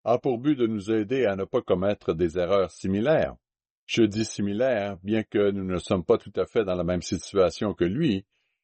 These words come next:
nous pouvons aussi renier le Christ. Nous savons aussi que quelques semaines plus tard, il était courageux comme un lion. Prenons un exemple dans le livre des Actes,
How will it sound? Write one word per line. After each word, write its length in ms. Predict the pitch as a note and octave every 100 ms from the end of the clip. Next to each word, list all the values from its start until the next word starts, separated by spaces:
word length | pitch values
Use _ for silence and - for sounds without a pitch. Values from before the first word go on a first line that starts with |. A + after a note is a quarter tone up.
| _ _ _ _ _
nous 140 | G#2+ G2+
pouvons 380 | A2 G#2+ A2+ F#2+
aussi 280 | - -
renier 380 | G2+ F#2+ F2+ F#2
le 140 | E2+ E2
Christ. 480 | F3+ E3 - - _ _ _ _ _ _ _ _ _ _ _ _ _ _ _ _ _ _
Nous 80 | B2
savons 320 | A2+ C#3+ D3+
aussi 300 | C3+ - E3
que 80 | C#3
quelques 380 | A#2 C#3 A#2+ B2+
semaines 320 | - A2+ A#2
plus 160 | - G#2+
tard, 420 | E3 D3+ A2 A#2 G#2+
il 160 | G#2
était 340 | G#2 B2 A#2 -
courageux 540 | - B2 A#2+ G2+ B2
comme 220 | B2 A#2+
un 100 | B2+
lion. 400 | C3 D#3+ G3 G#2+ - _ _ _ _ _ _ _ _ _ _
Prenons 320 | - A2+ B2 B2+
un 120 | G#2+
exemple 540 | F#2 C3 C#3 A2+ G2
dans 140 | F#2 G2
le 100 | F#2+
livre 320 | G#2+ G2+ G2+
des 240 | F#2 F2
Actes, 380 | D#3 A2 -